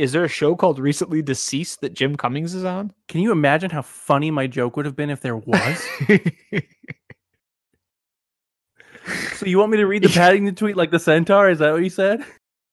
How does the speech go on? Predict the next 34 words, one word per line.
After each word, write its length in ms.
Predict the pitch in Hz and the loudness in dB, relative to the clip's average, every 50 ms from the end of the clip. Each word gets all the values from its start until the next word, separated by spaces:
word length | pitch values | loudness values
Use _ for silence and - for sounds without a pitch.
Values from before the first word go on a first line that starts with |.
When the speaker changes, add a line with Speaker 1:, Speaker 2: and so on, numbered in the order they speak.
| _ _ _ _ _ _ _ _ _ _ _ _ - | _ _ _ _ _ _ _ _ _ _ _ _ -6
Speaker 1:
No. 920 | 196 202 220 254 294 330 359 359 330 247 160 139 127 110 110 - 139 _ _ _ _ _ _ - - - - | -2 4 4 6 8 8 8 6 6 4 4 2 0 -4 -6 -12 -18 _ _ _ _ _ _ -20 -20 -10 -4
Speaker 2:
What 140 | 320 311 | -2 0
did 140 | 302 320 302 | 0 0 2
you 100 | 294 330 | 2 2
say? 320 | 330 - 339 262 294 302 262 | 2 2 4 6 6 6 6
I 40 | 247 | 6
wasn't 280 | 269 359 349 254 - | 4 2 2 4 4
listening. 680 | 165 160 156 151 156 175 202 240 254 - - 160 165 - _ _ - _ _ _ _ _ - | 4 4 4 0 -2 -2 -2 -2 -2 -4 -4 -4 -4 -4 _ _ -20 _ _ _ _ _ -10
Speaker 1:
<laughs> 1500 | 170 214 240 214 185 180 - - - - - - - - - - - - - 254 220 - 415 - 247 - 220 208 170 151 - | -8 -8 -8 -10 -8 0 0 0 0 0 -10 -12 -12 -14 -16 -18 -14 -6 0 0 0 0 0 -8 -8 -10 -10 -12 -14 -6 2
Why'd 360 | 247 277 294 240 160 - - | 4 6 6 6 4 6 4
you 160 | 311 370 359 | 4 4 4
say, 280 | 349 - - 311 285 254 - 226 - - - _ _ _ _ _ _ _ _ _ _ _ - | 0 -2 -6 -4 -4 -6 -8 -12 -18 -20 -20 _ _ _ _ _ _ _ _ _ _ _ 2
why'd 160 | 226 262 302 | 2 2 2
you 80 | 330 294 | 2 -2
say 140 | - 302 | -2 -2
Jim 220 | 269 240 277 269 226 | 0 0 -4 -4 -4
Cummings 420 | - - 214 247 311 294 247 185 | -2 -2 -2 0 0 -2 -2 -2
was 200 | 151 131 120 110 | -6 -8 -10 -12
dead? 340 | 101 92 95 90 85 82 107 | -12 -12 -10 -10 -10 -10 -8
That 140 | 143 185 185 | -8 -8 -8
fucked 340 | - - 254 - _ _ - | -6 -8 -8 -8 _ _ -6
me 160 | 254 254 269 | -4 -2 0
Speaker 2:
I 180 | 294 285 - | 2 2 2
Speaker 1:
up. 80 | - - | 4 6
Speaker 2:
didn't 280 | 381 427 440 415 349 - | 6 6 6 4 -8 -10
say 300 | - - 180 165 160 151 | -4 0 2 4 4 4
that. 200 | 147 139 139 135 | 4 4 4 4
I 60 | 147 | 2
said 240 | 143 - 220 220 226 | 0 0 2 2 2
"of 180 | 214 175 147 | 2 2 2
recently 480 | 156 175 196 175 208 208 180 196 208 208 | 2 2 2 2 -4 -6 -6 -4 -6 -4
deceased 400 | 220 247 - - 320 381 359 - _ _ - | -4 -6 -4 -2 -4 -4 -4 -8 _ _ -8
fame." 440 | - 135 127 120 117 120 117 113 _ _ _ _ _ _ _ - | -6 -4 -4 -4 -4 -6 -10 -12 _ _ _ _ _ _ _ -4
Speaker 1:
Why? 380 | - 170 220 247 233 180 139 | 0 2 2 2 0 -4 -10